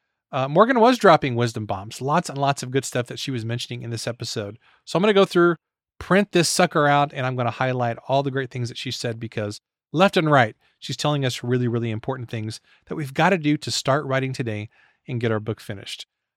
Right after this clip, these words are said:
I hope that you enjoyed this as well, and I hope that this has encouraged you to start writing your book, to actually take those first steps toward getting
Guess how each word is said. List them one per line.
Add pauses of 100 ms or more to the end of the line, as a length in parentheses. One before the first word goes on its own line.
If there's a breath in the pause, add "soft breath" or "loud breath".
(100)
I
hope
that
you
enjoyed
this
as
well,
and
I
hope
that
this
has (320)
encouraged
you
to
start
writing
your
book, (480)
to
actually
take
those
first
steps
toward
getting